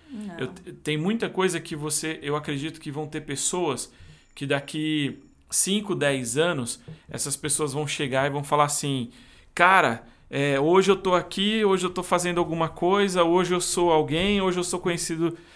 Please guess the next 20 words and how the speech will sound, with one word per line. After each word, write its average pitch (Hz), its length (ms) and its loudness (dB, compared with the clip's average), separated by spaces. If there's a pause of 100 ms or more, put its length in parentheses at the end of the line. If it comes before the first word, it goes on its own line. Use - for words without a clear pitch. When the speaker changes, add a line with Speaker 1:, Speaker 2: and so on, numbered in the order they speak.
(120)
Speaker 2:
na 151 120 2
rede, 165 440 2
porque 180 360 0
lá 208 560 4 (260)
no 165 120 -2
Descende, 185 960 2 (200)
X 196 500 2
anos 196 280 4
atrás, 160 600 2 (280)
eu 135 100 -4
tomei 151 280 2
uma 156 120 4
atitude 156 600 0
em 147 40 -2
fazer 143 340 2
algo, 139 380 6
em 139 40 -2
fazer 131 280 0
alguma 139 260 0
coisa, 143 560 -2